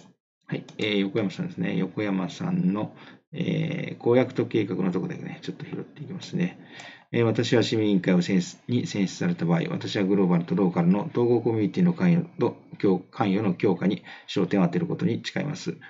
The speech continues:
私の計画は次の通り。えー、ブリッジビルディング。私は地域のコミュニティのリーダーとグローバルガバナンスの参加者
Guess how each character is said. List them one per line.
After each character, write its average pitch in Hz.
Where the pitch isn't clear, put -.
私 85
の 85
計 87
画 -
は 123
次 -
の 90
通 -
り。 -
え -
ー、 -
ブ 113
リ 120
ッ -
ジ 120
ビ 120
ル 98
デ 90
ィ 87
ン -
グ。 -
私 120
は 123
地 123
域 101
の 90
コ 95
ミ 90
ュ -
ニ 85
テ 90
ィ 90
の 95
リ 98
ー -
ダ 98
ー -
と 104
グ 98
ロ 98
ー -
バ 92
ル 95
ガ 95
バ 90
ナ 82
ン 85
ス -
の 98
参 90
加 90
者 -